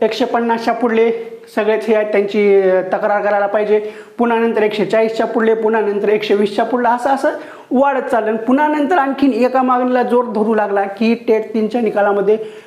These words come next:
प्रचंड घोळ चालू झालेला आहे, मग निकाल रद्दच करायला पाहिजे.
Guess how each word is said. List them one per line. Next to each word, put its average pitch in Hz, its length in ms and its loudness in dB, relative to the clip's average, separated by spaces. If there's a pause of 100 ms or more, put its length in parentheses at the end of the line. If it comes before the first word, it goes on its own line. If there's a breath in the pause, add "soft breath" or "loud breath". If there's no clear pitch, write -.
(160 loud breath)
प्रचंड 226 440 0
घोळ 196 300 0
चालू 180 320 0
झालेला 165 300 2
आहे, 156 140 -4 (580 loud breath)
मग 196 100 2
निकाल 208 420 0
रद्दच 190 300 -4
करायला 180 300 0
पाहिजे. 156 420 -2